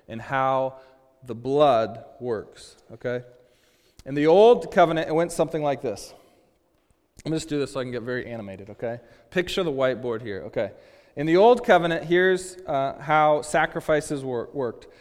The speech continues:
"From my earthly tent," okay, "I would take my most precious possession," which tended to be my best bull or my best goat, or if I didn't have enough money, I would take my best grain.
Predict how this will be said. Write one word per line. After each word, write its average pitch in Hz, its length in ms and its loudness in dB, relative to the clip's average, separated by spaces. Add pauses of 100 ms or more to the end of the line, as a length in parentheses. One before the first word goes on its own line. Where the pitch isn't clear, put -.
(140)
"From 185 280 0
my 190 220 6
earthly 247 500 2
tent," 196 480 2 (380)
okay, 170 500 2 (320)
"I 170 140 4
would 190 260 4
take 214 460 6
my 180 180 2
most 180 340 0
precious 214 520 4
possession," 170 640 0
which 143 220 -6
tended 196 340 0
to 202 80 -4
be 165 120 0
my 143 200 0
best 160 440 2
bull 196 420 4
or 160 120 -2
my 143 140 -2
best 185 340 2
goat, 190 300 4
or 170 60 -2
if 156 100 -6
I 156 40 -2
didn't 180 140 -4
have 190 100 0
enough 185 220 0
money, 170 300 -2 (280)
I 151 120 0
would 165 160 0
take 180 240 -2
my 151 160 2
best 160 360 2
grain. 135 460 -2